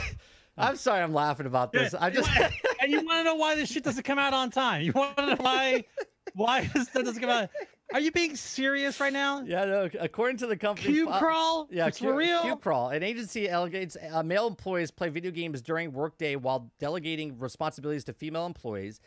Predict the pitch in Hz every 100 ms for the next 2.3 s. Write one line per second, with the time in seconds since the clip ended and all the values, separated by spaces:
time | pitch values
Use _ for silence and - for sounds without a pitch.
0 | _ _ - 123 127 139 143 175 190 175
1 | 165 127 131 123 127 120 - - 151 -
2 | - 208